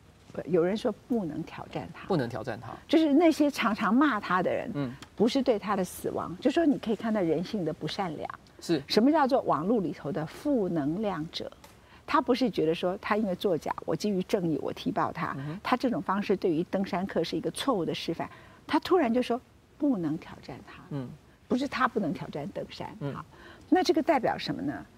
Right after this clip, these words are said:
Speaker 1: 就代表说，那些负能量的人，他某个程度，他也是不甘于作为普通人。
Speaker 2: 嗯。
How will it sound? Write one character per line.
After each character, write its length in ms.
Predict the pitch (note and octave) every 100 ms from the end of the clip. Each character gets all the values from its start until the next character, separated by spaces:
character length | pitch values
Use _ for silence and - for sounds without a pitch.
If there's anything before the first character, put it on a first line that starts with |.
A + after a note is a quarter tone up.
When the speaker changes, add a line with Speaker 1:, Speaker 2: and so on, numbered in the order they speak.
| -
Speaker 1:
就 100 | -
代 200 | - D#4
表 220 | - -
说， 400 | F#3 - E3+ F3 G#3 - - - _ _ _ _ _ _ _ _ - -
那 120 | D#4+
些 140 | D#4+
负 180 | D4+ F4
能 220 | B3+ F3
量 180 | A#3+ G3
的 80 | D#3
人， 240 | - - G#3 - -
他 160 | - C#4+
某 200 | C#4+ F#3
个 100 | - F3
程 280 | - D#3+
度， 220 | F#3+ A3 - - - -
他 120 | - C4
也 160 | B3+
是 220 | - F#3 E3 - -
不 240 | - D4 F#3+
甘 360 | G#3 G3 G#3
于 360 | F#3+ C#3 F2+ - - -
作 320 | - A#3+ F#3+ C#3
为 320 | - - F#3+ -
普 160 | - -
通 180 | - E3+
人。 140 | - - - - -
Speaker 2:
嗯。 200 | E3+